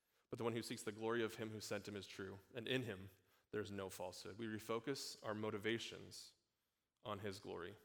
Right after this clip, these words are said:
We focus as our motivation. What is our motivation? And what are we trying to accomplish in every conversation we have, in everything that we,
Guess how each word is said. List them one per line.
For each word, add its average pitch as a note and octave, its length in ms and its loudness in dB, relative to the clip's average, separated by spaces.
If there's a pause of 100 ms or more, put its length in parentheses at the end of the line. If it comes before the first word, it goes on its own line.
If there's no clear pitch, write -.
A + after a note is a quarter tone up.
(1000)
We A#2 80 0
focus C3+ 520 6 (320)
as A#2 140 4
our A2 80 8
motivation. C3 880 6
What E3 160 6
is D3 140 4
our C#3 80 8
motivation? B2+ 600 4
And C3+ 80 2
what C#3+ 100 0
are E3+ 40 6
we D3+ 80 6
trying D3+ 360 4
to C3 160 4
accomplish B2 480 2
in A#2+ 100 0
every D#3 220 6
conversation C3 600 0
we C3 100 0
have, B2+ 200 4
in A#2+ 60 2
everything C#3 380 0
that A#2+ 80 2
we, A2+ 120 2